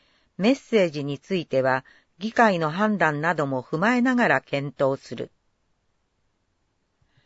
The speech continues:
問い。東海第二原発の再稼働に反対する市民の活動を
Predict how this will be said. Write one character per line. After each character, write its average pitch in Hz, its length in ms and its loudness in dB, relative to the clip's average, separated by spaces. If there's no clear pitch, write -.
問 190 260 2
い。 - 120 -6
東 269 240 4
海 277 260 0
第 233 240 4
二 269 140 0
原 269 260 2
発 185 260 -2
の 147 160 -2
再 254 320 -6
稼 262 160 0
働 190 220 2
に 147 80 -6
反 170 260 -8
対 165 260 0
す - 180 -12
る 151 180 -6
市 262 200 -2
民 240 220 2
の 151 120 -4
活 151 340 -10
動 151 160 2
を 143 320 0